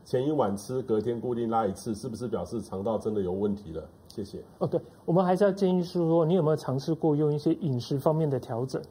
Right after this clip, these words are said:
Speaker 1: <laughs>
Speaker 2: 你如果没有吃那个酵素，你是不是可以多吃一些蔬菜水果？你可以看一下，看你的肠道的情况会不会有改善。
Speaker 1: OK，
Speaker 2: 对。
Speaker 1: 好。黄小玉说，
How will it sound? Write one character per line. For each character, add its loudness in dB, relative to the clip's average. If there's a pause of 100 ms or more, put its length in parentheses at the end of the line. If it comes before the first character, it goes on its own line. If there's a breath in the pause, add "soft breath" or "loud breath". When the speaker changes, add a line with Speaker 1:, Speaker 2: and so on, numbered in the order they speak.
Speaker 1:
<laughs> -4
Speaker 2:
你 4
如 4
果 4
没 2
有 4
吃 -2
那 0
个 2
酵 2
素， 0
你 0
是 -6
不 -4
是 -6
可 0
以 2
多 2
吃 -2
一 2
些 0
蔬 -2
菜 2
水 0
果？ 0 (280 loud breath)
你 -2
可 4
以 4
看 0
一 2
下， 2 (240 loud breath)
看 4
你 2
的 2
肠 -4
道 4
的 0 (320 loud breath)
情 0
况 2
会 0
不 -4
会 2
有 0
改 -4
善。 -2 (360)
Speaker 1:
OK， -2
Speaker 2:
对。 -4
Speaker 1:
好。 -4 (180 loud breath)
黄 4
小 6
玉 4
说， 6